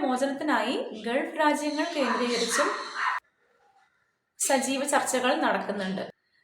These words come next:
ഇതിലൂടെ പുറത്തു വന്നത് കെ എ പോളിന്റെ പണം തട്ടാനുള്ള കുതന്ത്രത്തിന്റെ മുഖങ്ങളാണ് പുറത്തു വന്നിരിക്കുന്നത്. ഇപ്പോൾ നിമിഷപ്രിയയുടെ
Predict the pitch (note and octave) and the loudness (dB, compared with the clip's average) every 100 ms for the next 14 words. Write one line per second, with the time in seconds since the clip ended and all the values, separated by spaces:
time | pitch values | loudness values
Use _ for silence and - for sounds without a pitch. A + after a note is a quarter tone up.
0 | _ _ _ C#4 D4+ D#4+ E4+ F4+ D#4+ D4 | _ _ _ -4 0 4 6 6 6 4
1 | E4+ F#4 D4+ A3+ C4+ - - - - - | 4 2 2 2 0 -2 -8 -14 -10 0
2 | C#4+ C#4+ D#4 D#4 D#4+ D#4+ C#4 C4+ E4+ - | 4 4 4 4 4 4 2 2 0 -6
3 | - - B3 B3 D4+ G4 E4 E4+ B3 C4+ | -14 0 4 4 4 2 0 4 2 4
4 | B3+ B3 G#4+ - - G3+ A3 A3+ A#3 B3 | 2 0 -2 -4 -4 -2 -2 -2 -4 -2
5 | B3 - - A3 A3+ B3 D4+ D4 A#3 A3+ | -2 -2 -4 -6 -2 2 4 4 4 2
6 | - - - - - A3 - C#4+ A#3 G#3 | -2 -8 -16 -10 -2 0 2 2 2 -2
7 | G#3 G3+ F#3+ F#3+ F#3 F3+ - - - _ | -4 -2 -2 -4 -6 -10 -12 -16 -20 _
8 | - - _ _ _ B3+ D4+ E4 F4+ F#4 | -20 -20 _ _ _ 0 0 2 0 0
9 | F4+ F4+ | 2 2